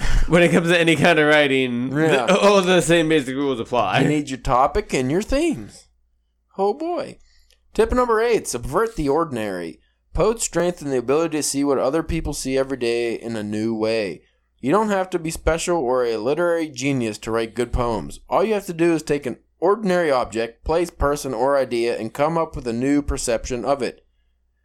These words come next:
Speaker 2: Example, people ride the bus every day. Boring. That's a boring thing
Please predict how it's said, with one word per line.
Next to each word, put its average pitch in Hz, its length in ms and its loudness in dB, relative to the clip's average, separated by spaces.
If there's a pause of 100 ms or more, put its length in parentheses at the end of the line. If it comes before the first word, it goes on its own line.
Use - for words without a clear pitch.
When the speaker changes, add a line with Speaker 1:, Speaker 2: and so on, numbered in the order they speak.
(160)
Speaker 2:
Example, 147 460 -2
people 160 340 -2
ride 143 320 0
the 113 60 -8
bus 117 300 -4
every 113 200 -6
day. 113 420 -6 (220)
Boring. 147 720 2 (120)
That's 139 260 0
a 143 40 -2
boring 151 540 0
thing 131 440 -2